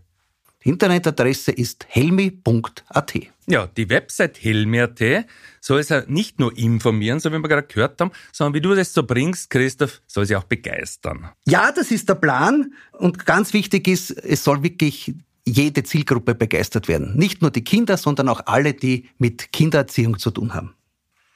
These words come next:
Speaker 2: Also Spiel und Spaß und das mit ganz viel Sicherheit für alle. Und ich glaube ja auch irgendwie, dass das durchaus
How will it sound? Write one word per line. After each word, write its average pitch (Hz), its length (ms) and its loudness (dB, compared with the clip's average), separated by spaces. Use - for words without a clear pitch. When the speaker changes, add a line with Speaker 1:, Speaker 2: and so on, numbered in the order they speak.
Speaker 2:
Also 117 180 0
Spiel 180 320 2
und 165 100 0
Spaß 98 500 -2
und - 200 -4
das 110 500 0
mit 123 380 -2
ganz 131 560 -2
viel 143 400 -2
Sicherheit 90 600 -2
für - 180 -4
alle. 95 280 0
Und - 200 -6
ich - 260 -6
glaube 117 600 0
ja 147 220 0
auch 131 460 -2
irgendwie, 175 480 -2
dass - 120 -2
das - 160 -4
durchaus 202 300 0